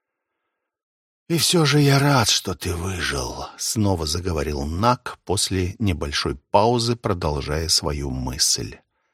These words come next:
Мой же вопрос он просто проигнорировал, что тоже обычно ему не свойственно.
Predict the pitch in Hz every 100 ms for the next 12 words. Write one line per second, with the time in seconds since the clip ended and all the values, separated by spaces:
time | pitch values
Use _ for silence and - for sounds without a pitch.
0 | _ _ _ _ _ _ _ - 117 180
1 | 170 170 156 156 160 - 151 151 - 117
2 | 135 - 139 - 120 127 120 120 120 117
3 | 113 113 107 82 _ _ _ _ - -
4 | 113 - 101 95 92 90 95 - 90 90
5 | 87 90 92 101 90 80 76 - 80 76
6 | 71 71